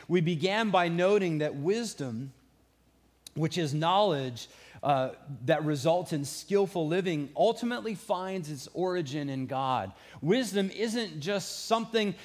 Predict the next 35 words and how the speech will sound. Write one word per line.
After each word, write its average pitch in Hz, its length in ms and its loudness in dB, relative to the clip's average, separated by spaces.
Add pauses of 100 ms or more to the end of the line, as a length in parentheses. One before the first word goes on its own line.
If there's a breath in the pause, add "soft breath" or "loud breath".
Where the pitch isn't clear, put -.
(120 loud breath)
that 196 140 2
we 185 120 4
grasp 170 480 0
a 185 40 0
little 185 260 2
here, 196 340 2
from 185 240 0
here, 202 300 2
a 175 80 4
la-, 170 340 0
grasp 170 300 -2
a - 20 -2
little 185 180 0
from 160 200 -2
there. 180 180 2
Wisdom 208 480 -2
ultimately 190 600 -2 (200 loud breath)
finds 202 640 -4
its 175 200 -8
origin 180 520 0
in 156 220 -2
God. 175 320 2
In 151 100 -2
fact, 170 240 2
there 180 160 2
are 170 40 0
some 196 380 0 (220 loud breath)
who 180 140 4
have 165 120 2
said 190 300 0
in 165 160 0
years 175 260 0
past, 190 580 -2
"All 226 320 6
truth 127 540 -6